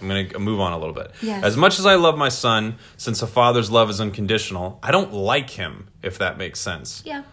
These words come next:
Speaker 1: I believe he has no future, and it's not a function of his upbringing, else my daughter wouldn't be at her point. He's just a bad seed, and it can't be helped despite my attempts. Woof. That's a rough thing to say about someone. I don't,
Speaker 2: Yeah.
Speaker 1: I don't know if that's the case.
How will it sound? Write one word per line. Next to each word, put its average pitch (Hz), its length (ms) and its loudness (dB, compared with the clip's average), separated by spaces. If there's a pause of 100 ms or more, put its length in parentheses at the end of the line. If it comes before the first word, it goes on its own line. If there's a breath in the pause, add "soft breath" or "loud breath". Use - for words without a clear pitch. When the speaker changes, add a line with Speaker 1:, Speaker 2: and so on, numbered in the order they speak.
(140)
Speaker 1:
I 110 80 0
believe 147 300 0
he 175 60 2
has 123 180 0
no 131 160 2
future, 101 640 -6
and 98 120 -6
it's 101 100 -6
not 165 120 0
a 180 40 0
function 180 360 -2
of 170 60 -2
his 151 100 -4
upbringing, 98 600 -4
else 120 240 0
my 120 140 0
daughter 120 380 6
wouldn't 98 260 -2
be 98 120 -2
at 92 60 -2
her 127 160 0
point. 90 340 -10 (140)
He's 117 160 -2
just 196 220 -2
a - 60 -2
bad 104 440 0
seed, 92 500 -6 (200)
and 98 120 -4
it - 120 -10
can't 123 280 -4
be 123 60 -6
helped 104 280 -4
despite 98 400 -4
my 95 100 -8
attempts. 87 420 -12
Woof. 123 840 -2 (840 loud breath)
That's 101 160 -2
a 98 80 2
rough 90 360 0
thing 92 160 -2
to 87 80 -6
say 90 220 0
about 87 260 -2
someone. 87 480 -8
I 180 100 -4
don't, 240 180 0
Speaker 2:
Yeah. 220 160 -6
Speaker 1:
I 143 120 0
don't 208 140 4
know 190 100 4
if 156 80 -2
that's 123 220 -2
the - 60 -6
case. 117 400 0